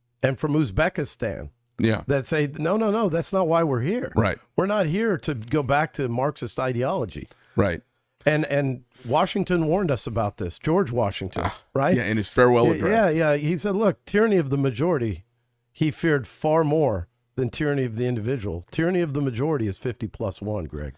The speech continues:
Speaker 2: Yeah. I, I think, uh, you know, we've got, there's this, uh, kind of moderate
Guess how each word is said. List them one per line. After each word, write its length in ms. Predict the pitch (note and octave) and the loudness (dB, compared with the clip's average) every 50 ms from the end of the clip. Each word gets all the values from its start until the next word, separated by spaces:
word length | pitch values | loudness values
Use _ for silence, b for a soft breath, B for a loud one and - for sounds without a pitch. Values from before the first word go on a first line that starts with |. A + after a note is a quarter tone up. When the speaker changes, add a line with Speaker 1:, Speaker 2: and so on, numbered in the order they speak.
| _ _ _ - | _ _ _ -2
Speaker 2:
Yeah. 300 | - A2 G#2 G#2 G#2+ G#2 - _ _ _ B B B B B B | 0 0 2 0 -2 -4 -8 _ _ _ B B B B B B
I, 160 | B2+ C3+ C3 - _ - | 2 2 2 0 _ -2
I 140 | - C3 C3 | 0 0 0
think, 380 | - - F#3+ F3+ D#3 - - | 0 -2 -4 -4 -4 -2 0
uh, 320 | B2+ A#2 A2 G#2+ G#2 F#2 - - | 0 2 2 2 0 -2 -4 -2
you 120 | A2+ A#2+ A#2 | 0 0 2
know, 380 | A2+ A2 G#2+ G#2+ G#2+ G#2 - - - | 2 2 2 0 0 -2 -4 -4 -4
we've 280 | B2+ A#2 A2 G2+ - | -2 -2 -2 -2 -2
got, 340 | - B2 G#2+ G#2+ G#2+ - - _ _ - | -2 0 0 0 0 -2 -4 _ _ -2
there's 240 | A#2+ A#2+ A2 G2 G#2+ | 0 0 0 0 -2
this, 300 | A2 A2 - - - A2 | -2 -2 -2 -2 -2 -2
uh, 220 | G2+ F#2 F#2 F2+ F2 - _ B B B B B B B B B B B B B | 0 0 -2 -4 -6 -12 _ B B B B B B B B B B B B B
kind 260 | - - F3 F#3 F#3 E3+ | -6 -2 0 2 4 6
of 360 | D3 C3 G#2+ - - - - _ _ - - _ - G#2+ | 4 4 2 -4 -10 -16 -20 _ _ -20 -20 _ -2 0
moderate 800 | G#2+ G#2 G#2 G#2 G#2+ G#2+ G#2+ A#2 A#2 A2+ A2+ A2+ A2 G#2 - | 2 4 4 4 4 4 4 4 4 4 4 2 2 0 -2